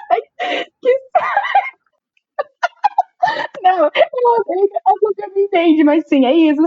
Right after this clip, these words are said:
Se fosse outro contexto, o carinha é meio Anakin, assim, ele tem uma espada. A Buffy tá muito bonita naquele vestido, porque afinal ela tá de preto, sim, ela não ouviu a Cordelia.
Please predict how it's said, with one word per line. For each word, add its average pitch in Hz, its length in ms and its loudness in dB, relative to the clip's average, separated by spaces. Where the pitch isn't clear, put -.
Se 494 220 -4
fosse 508 300 2
outro - 160 -2
contexto, 311 720 0
o 302 100 0
carinha 294 320 0
é - 20 2
meio 277 240 2
Anakin, 285 500 2
assim, 247 260 -2
ele 240 120 0
tem 403 120 0
uma 226 100 0
espada. 269 680 0
A 285 120 0
Buffy 277 240 -2
tá 359 100 2
muito 302 240 -4
bonita 370 320 2
naquele 302 300 0
vestido, 285 280 -2
porque 277 120 -6
afinal 262 280 0
ela 208 120 2
tá 220 100 -2
de 226 140 -14
preto, 240 280 -4
sim, 262 300 2
ela 226 120 2
não 220 120 0
ouviu 233 220 0
a 233 60 0
Cordelia. 247 540 -2